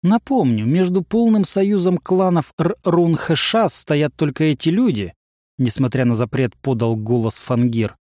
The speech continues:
Он, кажется, единственный из эльфов сохранял уверенность и самодовольство. Правда, по мнению Олега, причиной тому были не тузы в рукаве, а банальная тупость.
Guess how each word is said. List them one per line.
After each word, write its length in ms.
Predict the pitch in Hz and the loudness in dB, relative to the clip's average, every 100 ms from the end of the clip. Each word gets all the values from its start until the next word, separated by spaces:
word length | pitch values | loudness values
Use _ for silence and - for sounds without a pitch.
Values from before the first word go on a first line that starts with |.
| _ _ _ _ - | _ _ _ _ -2
Он, 160 | 139 143 | 0 0
кажется, 420 | 143 120 120 - | 0 -2 -4 -2
единственный 760 | 127 139 143 143 - 120 113 117 | -2 -2 0 0 -2 -2 0 0
из 120 | 107 | 0
эльфов 360 | 156 156 123 - | -2 -2 -6 -6
сохранял 500 | 127 131 127 127 117 | -4 -2 0 2 0
уверенность 640 | 104 156 143 123 - 123 | 0 0 2 0 -2 -6
и 20 | |
самодовольство. 920 | - 131 123 151 147 110 - - 82 _ _ _ _ - | -2 -2 0 0 0 -2 -4 -14 -18 _ _ _ _ -6
Правда, 340 | 147 127 113 123 | -2 -2 -2 -2
по 100 | 127 | 0
мнению 460 | 131 127 120 117 | 2 4 2 2
Олега, 400 | 113 120 160 127 | 0 0 0 -2
причиной 480 | - 117 - 165 127 | -4 -4 -2 0 0
тому 260 | - 123 110 | 2 0 2
были 240 | 117 117 | 2 2
не 140 | 120 | 2
тузы 320 | 113 123 151 202 | 2 0 0 0
в 80 | |
рукаве, 420 | 113 - 120 113 107 | 0 -2 0 0 0
а 40 | |
банальная 600 | 104 123 131 117 117 117 _ | 0 0 2 2 0 -2 _
тупость. 520 | 120 101 98 - - | -6 -6 -10 -12 -20